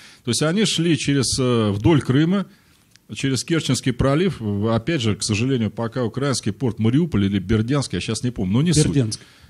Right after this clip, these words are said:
Speaker 1: Вопрос. Значит, пока они шли по Черному морю, это все регулировалось Конвенцией оон по морскому праву тысяча девятьсот восемьдесят второго года, к которой мы и украинцы присоединились.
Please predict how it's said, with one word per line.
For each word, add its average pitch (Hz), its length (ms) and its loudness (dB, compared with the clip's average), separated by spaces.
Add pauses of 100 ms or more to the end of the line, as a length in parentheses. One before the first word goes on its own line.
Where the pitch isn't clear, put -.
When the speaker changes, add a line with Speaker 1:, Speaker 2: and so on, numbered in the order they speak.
(120)
Speaker 1:
Вопрос. 139 540 2 (580)
Значит, - 280 -4 (580)
пока 131 300 0
они 165 120 2
шли 165 200 2
по 127 200 0
Черному 135 440 0
морю, 143 440 2
это 123 240 0
все 147 220 0
регулировалось 131 680 2
Конвенцией 120 600 0
оон 156 140 2
по 107 120 0
морскому 110 540 2
праву 143 320 2
тысяча 110 280 0
девятьсот 107 380 2
восемьдесят 117 360 -2
второго 107 300 0
года, 123 300 0
к - 80 -16
которой 113 400 -4
мы 147 300 -2 (100)
и 110 80 0
украинцы 127 600 -2 (400)
присоединились. 117 800 -2